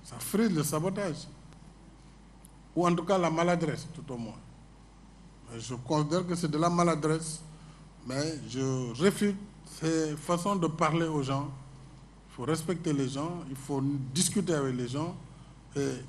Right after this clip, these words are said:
trouver des com-, compromis, mais on ne peut pas, d'un ton péremptoire comme ça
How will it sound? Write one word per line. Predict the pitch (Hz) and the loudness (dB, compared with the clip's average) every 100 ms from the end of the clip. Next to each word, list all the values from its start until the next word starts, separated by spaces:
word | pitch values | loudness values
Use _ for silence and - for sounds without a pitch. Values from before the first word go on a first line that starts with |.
| - | 2
trouver | 196 180 170 | 6 8 8
des | 151 | 6
com-, | 151 151 143 - - | 4 2 0 -6 -2
compromis, | 156 147 143 135 170 208 - - - - | 0 2 2 4 2 0 -6 -14 -16 -8
mais | 135 135 | -6 -2
on | 151 | 0
ne | |
peut | 139 131 | 0 -2
pas, | 135 147 151 | 2 2 2
d'un | 135 135 | 2 0
ton | 131 139 139 135 | 0 0 0 0
péremptoire | 135 139 135 135 131 127 | -2 0 0 0 -2 -2
comme | 123 120 | -6 -4
ça | 147 147 | -2 -2